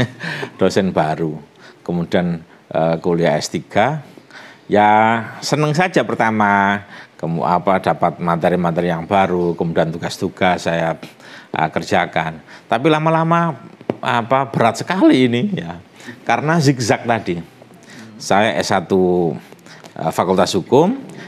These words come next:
S dua-nya P A I, S tiga-nya saya ambil manajemen pendidikan. Saya murni tidak punya niatan, ah, nggak punya bayangan apa-apa. Pokoknya hidup saya tidak bisa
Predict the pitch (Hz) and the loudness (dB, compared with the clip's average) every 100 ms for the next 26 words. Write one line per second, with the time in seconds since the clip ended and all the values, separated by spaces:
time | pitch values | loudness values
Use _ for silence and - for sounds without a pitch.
0 | - - 98 - 98 90 101 90 80 92 | -6 -4 -4 2 2 4 0 0 0 0
1 | - 120 269 302 - - - - - 120 | 2 4 4 0 -10 -20 -10 -6 -2 0
2 | 110 113 147 139 113 113 117 131 131 120 | 2 2 0 0 2 2 2 0 -2 -2
3 | 117 123 117 107 95 - 82 80 78 - | -2 -2 2 2 0 -2 -4 -6 -12 -20
4 | - - - - 170 165 180 185 160 190 | -20 -20 -16 -2 0 2 4 4 6 4
5 | 170 123 107 127 139 131 127 123 127 123 | 4 2 2 2 2 2 2 2 0 2
6 | 123 117 98 107 127 123 117 101 101 107 | 2 4 2 2 2 0 2 2 2 2
7 | 110 101 101 104 98 110 117 127 127 - | 2 2 2 0 0 0 2 0 -2 -8
8 | - - - - - - - - - - | -20 -20 -20 -20 -20 -20 -20 -20 -20 -10
9 | - - 120 104 110 156 156 180 160 113 | -6 2 4 4 4 2 4 4 2 2
10 | 101 | 2